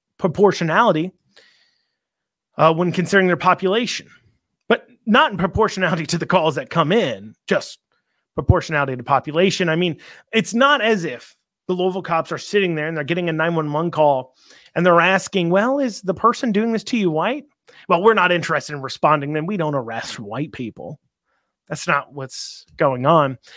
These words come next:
And it's also not as if, uh, the police are sitting here looking at a map of communities saying, "Well, that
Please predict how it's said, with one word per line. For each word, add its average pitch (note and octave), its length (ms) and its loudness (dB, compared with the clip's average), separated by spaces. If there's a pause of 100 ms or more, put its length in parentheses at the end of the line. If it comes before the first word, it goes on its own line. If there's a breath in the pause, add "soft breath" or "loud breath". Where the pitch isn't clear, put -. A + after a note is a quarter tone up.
(120)
And F#3+ 80 4
it's F#3+ 100 2
also B3 300 4
not G3+ 180 4
as D#3+ 160 -6
if, F3+ 400 -2 (240)
uh, E3+ 240 2
the D#3 100 -6
police G#3 280 -2
are E3+ 40 -2
sitting A#3 200 0
here F3+ 100 2
looking F#3+ 220 0
at F3 100 0
a D#3 60 -6
map D#3+ 520 -2
of D#3 260 -4
communities D#3+ 800 -2
saying, F3 380 2 (360 loud breath)
"Well, F#3 320 6
that A3 280 2